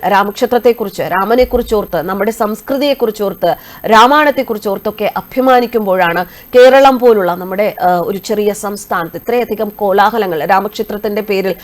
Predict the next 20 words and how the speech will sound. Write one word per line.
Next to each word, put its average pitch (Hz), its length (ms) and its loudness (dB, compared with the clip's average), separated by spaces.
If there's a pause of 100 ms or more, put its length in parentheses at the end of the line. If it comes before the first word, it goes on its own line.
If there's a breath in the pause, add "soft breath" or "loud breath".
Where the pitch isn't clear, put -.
(160 loud breath)
ഉണ്ടായിക്കൊണ്ടിരിക്കുന്നത്. 202 960 0
കലാകാരന്മാർക്ക് 214 840 2
നേരെ 190 220 -2
ആക്രമണങ്ങൾ 208 560 -2
ഉണ്ടാകുന്നത്. 156 520 -4 (340 loud breath)
പാകിസ്ഥാനിൽ 320 600 2
നിന്നുള്ള 269 280 4
ഒരു 233 140 4
മാധ്യമപ്രവർത്തകയുടെ 208 960 -4
വാക്കുകൾ 190 420 0
കൂടി 190 240 -6
ഇത്തരണത്തിൽ 190 560 -4
ശ്രദ്ധേയമാണ്. 185 680 -4 (320 loud breath)
പ്രാണപ്രതിഷ്ഠാ 247 720 4
ദിനത്തിൽ 247 340 -2
പാകിസ്ഥാനിൽ 233 640 0
വലിയ 214 240 0
വിരുന്ന് 226 280 0
സംഘടിപ്പിക്കും 247 720 -4
എന്നാണ് 208 160 -4